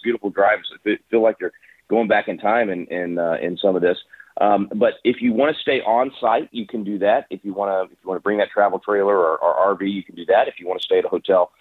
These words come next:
five minutes away, you can do that. And our folks will help you set all that up.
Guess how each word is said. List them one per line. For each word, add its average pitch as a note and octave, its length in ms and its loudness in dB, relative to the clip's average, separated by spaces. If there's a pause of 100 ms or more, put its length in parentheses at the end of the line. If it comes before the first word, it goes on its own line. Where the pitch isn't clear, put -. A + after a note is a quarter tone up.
(220)
five F#2+ 180 0
minutes F2+ 220 -8
away, F#2 180 0
you F#2 100 -4
can E2+ 120 -12
do E2 100 -6
that. E2+ 200 2
And G2+ 80 0
our A#2 180 2
folks A#2 260 -2
will F#2+ 120 -2
help G#2+ 240 0
you G2+ 160 -8
set F#2 160 0
all G2 160 2
that G2 180 2
up. G2 200 0